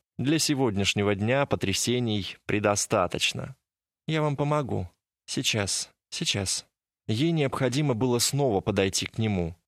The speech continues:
На этот раз она не колебалась. Если бы вампир не нуждался в помощи, то не попросил бы проводить его в ванную. Выглядел он неважно.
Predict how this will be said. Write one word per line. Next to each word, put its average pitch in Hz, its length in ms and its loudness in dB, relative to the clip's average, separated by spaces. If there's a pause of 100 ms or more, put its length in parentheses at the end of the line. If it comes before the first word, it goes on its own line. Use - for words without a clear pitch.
(120)
На 120 200 0
этот 156 220 -2
раз 131 300 2
она 107 260 2
не 113 260 0
колебалась. - 760 -2 (380)
Если 147 300 2
бы 127 120 2
вампир 123 400 2
не 107 120 2
нуждался 104 480 2
в - 80 -8
помощи, 113 580 0 (140)
то 147 100 0
не 151 100 2
попросил 143 540 0
бы 92 100 2
проводить 95 520 2
его 92 200 2
в 90 60 -2
ванную. 90 560 0 (320)
Выглядел 120 560 0
он 123 160 2
неважно. 92 560 0